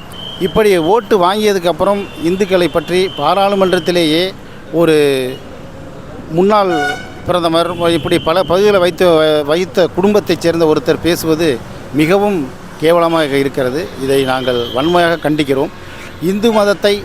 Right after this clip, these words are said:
அழிப்பதற்காகவே இது, இவர்களுடன் தமிழ்நாட்டில் உள்ள திராவிட முன்னேற்றக் கழகமும் கூட்டணி வைத்துக்கொண்டு இங்கேயும் அதையே செய்து கொண்டிருக்கிறார்கள். இங்குள்ள இந்து மதத்த பண்டிகைகளுக்கு இங்குள்ள முதல்வரும் எப்பொழுதுமே எந்த ஒரு வாழ்த்தையும் சொல்லியது இல்லை.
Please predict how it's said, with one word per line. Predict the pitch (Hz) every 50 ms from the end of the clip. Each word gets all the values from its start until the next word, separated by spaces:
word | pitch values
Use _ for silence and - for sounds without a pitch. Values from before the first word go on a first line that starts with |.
| - - -
அழிப்பதற்காகவே | 151 170 202 185 - 214 202 202 190 165 190 185 185 170 180 180 190 202 208 202 - - -
இது, | 151 165 156 160
இவர்களுடன் | 180 170 165 190 185 175 185 185 185 202 202 165 123 113 - - - - - - 143
தமிழ்நாட்டில் | 151 170 202 208 208 202 185 185 180
உள்ள | 180 180 170 143
திராவிட | 131 143 151 175 196 202 196 190
முன்னேற்றக் | 170 165 180 190 196 180 185 175
கழகமும் | 156 156 156 147 147 165 185 190 147 -
கூட்டணி | - 185 202 180 196 185 175 165
வைத்துக்கொண்டு | 156 160 156 156 156 139 151 147 151 165 185 165 117 - - - - - - - - -
இங்கேயும் | 151 190 208 202 233 226 226 233 240 226
அதையே | 156 156 165 190 208 214
செய்து | - - 175 185 180 180
கொண்டிருக்கிறார்கள். | 170 156 156 143 131 139 135 131 123 123 139 165 - - - - - - - - - -
இங்குள்ள | 160 185 190 202 208 214 220 233 220
இந்து | 185 160 175 202 226 226 240 240
மதத்த | 220 208 202 202 185 - 202 185 175 175 180 - - - - - - - 160
பண்டிகைகளுக்கு | 165 180 202 226 202 208 202 175 175 170 143 120 131 135 156 190 - - - - - - -
இங்குள்ள | 160 190 202 220 226 226 233
முதல்வரும் | 208 170 175 196 226 214 214 202 196 202 208 202 - - 147
எப்பொழுதுமே | 151 160 165 151 - 220 220 214 208 202 202 214 220 226 220 - 131
எந்த | 147 160 180 196 214 196
ஒரு | 190 185 180 160
வாழ்த்தையும் | 160 170 185 185 - 185 180 196 202 190
சொல்லியது | - - 156 165 175 175 160 139 139
இல்லை. | 131 135 135 127